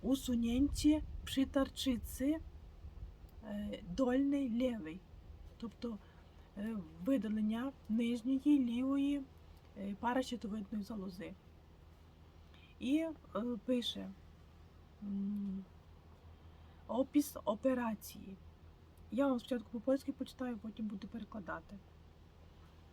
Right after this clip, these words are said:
Cięcie kołnierzykowe u podstawy szyi. Тобто розтин, е, ковніроподібний, такий як ковнір тут, е,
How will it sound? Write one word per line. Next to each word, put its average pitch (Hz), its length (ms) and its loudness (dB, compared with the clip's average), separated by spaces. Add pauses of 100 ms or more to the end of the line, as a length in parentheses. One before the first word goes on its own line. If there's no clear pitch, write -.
(920)
Cięcie 277 720 4 (680)
kołnierzykowe 247 1500 4 (340)
u 285 180 6
podstawy 240 640 0
szyi. 220 340 -4 (720)
Тобто - 480 0
розтин, 262 640 2 (1120)
е, 196 60 -8 (320)
ковніроподібний, 240 1200 4
такий 226 320 -6
як 220 120 -4 (140)
ковнір 220 540 -2
тут, 254 180 -8 (1120)
е, 247 340 -4